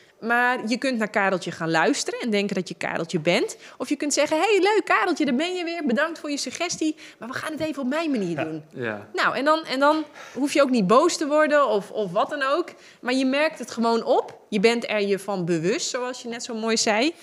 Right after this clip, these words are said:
Speaker 1: En vervolgens vaar je dan gewoon liefdevol je eigen koers.
Speaker 2: Waar is dat ego dan eigenlijk voor?
Speaker 1: Ja, dat vind ik ook een hele interessante vraag. En, eh,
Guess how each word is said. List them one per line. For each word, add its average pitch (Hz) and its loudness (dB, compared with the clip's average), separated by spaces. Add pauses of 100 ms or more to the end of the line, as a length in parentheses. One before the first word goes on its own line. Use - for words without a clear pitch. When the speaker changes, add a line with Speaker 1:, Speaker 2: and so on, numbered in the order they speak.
(240)
Speaker 1:
En 226 -2
vervolgens 302 -2
vaar 165 2
je 170 0
dan 170 -2
gewoon 190 -6
liefdevol 202 -4
je 214 2
eigen 220 -4
koers. - -4 (100)
Speaker 2:
Waar 117 0
is 123 0
dat 107 -8
ego 92 -4
dan 85 -12
eigenlijk 87 -12
voor? 120 -8 (400)
Speaker 1:
Ja, 220 2
dat 202 0
vind 269 -2
ik 269 -4
ook 320 2
een 320 0
hele 302 2
interessante 269 -8
vraag. 277 -4 (440)
En, 226 2
eh, - -2